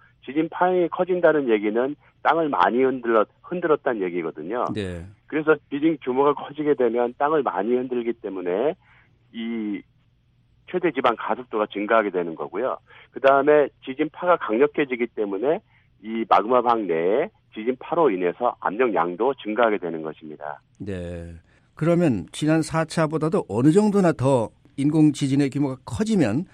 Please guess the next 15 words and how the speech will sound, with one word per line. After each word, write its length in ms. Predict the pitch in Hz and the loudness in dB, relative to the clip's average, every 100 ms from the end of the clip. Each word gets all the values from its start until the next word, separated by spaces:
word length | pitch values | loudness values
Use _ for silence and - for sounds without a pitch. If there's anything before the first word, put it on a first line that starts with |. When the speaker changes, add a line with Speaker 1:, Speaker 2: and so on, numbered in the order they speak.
| _ - | _ -6
Speaker 2:
백두산 440 | 120 127 147 156 | -6 -4 0 0
화산 320 | 127 165 170 | 0 -2 0
활동에 360 | 143 135 147 135 | 0 0 0 0
직접적으로 600 | - 131 170 170 151 113 | -2 0 2 4 2 4
영향을 320 | 127 139 123 | 4 4 2
미치게 320 | 113 - 117 | -2 -6 -8
되나요? 480 | 101 95 85 85 87 _ _ _ _ _ _ _ _ - - _ | -6 -6 -6 -8 -10 _ _ _ _ _ _ _ _ -20 -20 _
Speaker 1:
네, 280 | 123 110 90 - | -4 -2 -2 -6
지금 360 | 131 139 156 151 | -6 0 0 0
사 180 | - 185 190 | 0 -2 0
차 80 | 196 185 | 2 2
핵실험이 460 | 165 - 156 147 - | 0 0 0 0 -4
규모가 380 | 113 127 131 110 | -4 2 4 4
오점일 720 | 101 123 - 147 95 110 139 127 | 2 -2 0 0 2 0 -2 -4
정도라고 720 | 92 95 107 101 95 120 | -4 2 4 4 4 0